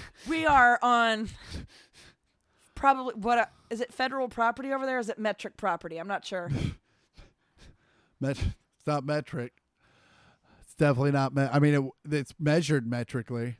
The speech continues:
Speaker 2: What is it? I, I don't, imperial?
Speaker 1: Yeah. Let's just go with imperial. Uh, <laughs> uh, anyway, point being, uh, so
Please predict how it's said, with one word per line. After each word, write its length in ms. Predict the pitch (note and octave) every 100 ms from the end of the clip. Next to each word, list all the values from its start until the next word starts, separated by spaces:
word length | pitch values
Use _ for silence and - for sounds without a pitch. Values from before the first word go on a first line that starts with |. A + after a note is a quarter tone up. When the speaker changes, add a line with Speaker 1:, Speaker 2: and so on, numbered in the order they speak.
| _ -
Speaker 2:
What 140 | A#3 A#3
is 100 | G#3
it? 140 | F#3+ _ _ _ _ _ _
I, 60 | A3 G#3+ -
I 60 | G#3
don't, 120 | G#3+
imperial? 720 | - F#3+ - A3+ A#3+ C4 C#4+ C#4+ _ _ _ _ _ _ _ _ _ _
Speaker 1:
Yeah. 120 | A2 G2 _ _ _ _ _
Let's 180 | B2+ -
just 180 | A#2+ -
go 140 | A#2
with 120 | G#2
imperial. 480 | G2+ F2+ F#2+ D2 F2+ _ _ _ _ _ _ _ _ -
Uh, 340 | C3+ C3+ C#3 -
<laughs> 60 | - - - - _ _ - _ - - - - - - - - - - - - - - - _ _
uh, 240 | D#3+ E3 D#3+
anyway, 580 | G3 G3+ E3 D3 C#3 C3+ _ _ _
point 300 | - A3+ G#3
being, 380 | D3 D3 C3+ B2 - _ _ _ _ -
uh, 280 | C3 B2+ C3 -
so 220 | - D#3